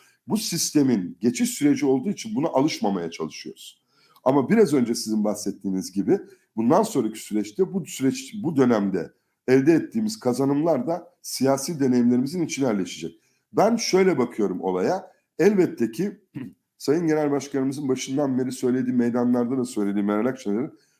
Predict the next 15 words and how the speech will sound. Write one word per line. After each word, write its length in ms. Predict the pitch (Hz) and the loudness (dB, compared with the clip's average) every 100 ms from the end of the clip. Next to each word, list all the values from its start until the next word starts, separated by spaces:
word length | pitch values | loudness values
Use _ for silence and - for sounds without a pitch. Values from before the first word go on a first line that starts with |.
| - | 0
bir 100 | 135 | 0
husus 400 | 123 - - - | 2 -4 -6 -4
var. 240 | 95 165 135 | -2 -2 0
Diyor 260 | 165 123 | 0 -2
ki, 260 | - 110 - _ _ _ - | -2 -6 -6 _ _ _ -4
e, 240 | 101 90 | -2 0
Başbakan 500 | 135 160 131 135 135 120 | 0 0 -2 -2 2 2
Meral 280 | 117 139 | 2 0
sloganlarını, 920 | 135 110 101 104 101 98 98 98 92 - 90 | -2 -4 -2 -2 -2 -2 -2 -4 -4 -6 -6
e, 40 | 92 87 87 87 85 107 | -4 -4 -6 -6 -6 -8
atınca 520 | - 147 98 87 - _ _ _ | -4 -4 -2 -4 -6 _ _ _
o 200 | 107 98 | 0 2
heyecanlı, 680 | 107 110 117 120 123 98 - | 2 2 2 2 2 0 -4
e, 80 | 90 87 85 82 82 | -8 -6 -6 -8 -8
kalabalık 640 | - 110 101 104 - - | -2 0 2 0 -2 -8